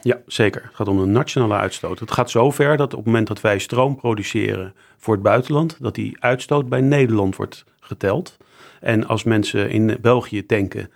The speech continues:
omdat het daar, eh, go-, goedkoper is, dan wordt die uitstoot bij België geteld.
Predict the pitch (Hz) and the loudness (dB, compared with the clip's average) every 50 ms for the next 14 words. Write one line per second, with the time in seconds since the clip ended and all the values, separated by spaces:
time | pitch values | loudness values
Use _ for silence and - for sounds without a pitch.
0 | _ - _ - 120 110 107 107 104 113 107 101 98 - - 123 117 107 - - | _ -20 _ -4 -2 0 0 2 2 2 2 2 0 -2 -4 -4 -4 -4 -4 -6
1 | - - - - - - 120 113 123 127 143 143 175 170 175 196 196 - - - | -6 -6 -6 -6 -8 -8 -2 2 2 2 2 0 -2 -2 -2 -2 -4 -6 -10 -16
2 | - - - _ - - 117 120 127 - - - 113 113 - - 127 120 120 135 | -20 -20 -14 _ 0 2 4 4 2 2 0 0 0 -2 0 -2 -2 0 0 0
3 | 131 120 131 120 110 95 - - 92 - - - - 85 85 87 - | 2 2 2 2 2 0 -4 -10 -16 -18 -12 -8 -8 -8 -8 -8 -12